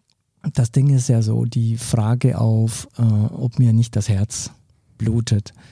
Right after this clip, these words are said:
Ähm, zum einen, da ich ja Künstler bin und ich komm eigentlich, ich hab, äh, erst in den zweitausender Jahren sehr, relativ spät erst mit dem Kunststudium angefangen,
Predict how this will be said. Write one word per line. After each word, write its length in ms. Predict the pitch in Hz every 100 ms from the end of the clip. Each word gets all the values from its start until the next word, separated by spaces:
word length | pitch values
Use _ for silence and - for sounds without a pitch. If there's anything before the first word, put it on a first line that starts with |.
| - _ _ _ _ _ -
Ähm, 460 | 123 120 117 120 _ _ _ _ _ _ _ _
zum 220 | - 123 -
einen, 640 | 143 190 156 117 135 143 _ _ -
da 120 | 127
ich 120 | 143
ja 60 | 139
Künstler 380 | - 156 - 147
bin 280 | 151 156 151
und 180 | 135
ich 140 | 139 - _
komm 280 | - 139 139
eigentlich, 640 | - 131 143 139 131 - - _
ich 240 | 208 135
hab, 120 | 165 - - _ _ -
äh, 220 | 123 120 -
erst 380 | 139 135 - -
in 100 | 131
den 140 | 127
zweitausender 640 | - 123 117 131 139 131 127
Jahren 440 | 127 120 131 -
sehr, 300 | 135 - 123
relativ 480 | 127 131 127 - 139
spät 600 | - - 127 123 131 - -
erst 400 | 127 117 120 - -
mit 220 | 123 120
dem 100 | 117
Kunststudium 640 | - 147 - 135 131 120
angefangen, 480 | 120 139 - 151 165